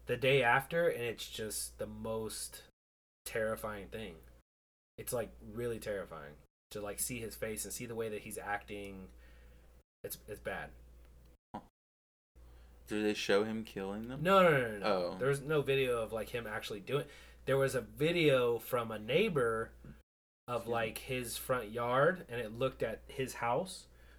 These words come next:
Speaker 1: So you see him pull the truck up to the garage right around, like, it's, like,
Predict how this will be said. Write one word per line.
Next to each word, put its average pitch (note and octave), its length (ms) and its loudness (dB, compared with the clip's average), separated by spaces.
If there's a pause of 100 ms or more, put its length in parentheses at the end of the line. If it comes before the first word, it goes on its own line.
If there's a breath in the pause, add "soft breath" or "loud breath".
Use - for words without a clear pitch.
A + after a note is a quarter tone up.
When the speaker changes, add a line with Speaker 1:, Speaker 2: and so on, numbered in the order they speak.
Speaker 1:
So - 160 -2
you B2 160 -4
see D#3 300 -2
him B2+ 200 -4
pull C3+ 220 2
the A2+ 100 -4
truck C#3+ 420 0
up G2+ 380 -6 (600)
to C3 100 -4
the A#2 100 -2
garage A2 840 0 (960 soft breath)
right A#2 240 2
around, A#2 460 2
like, A2 260 -6
it's, - 160 -8
like, G#2 300 -8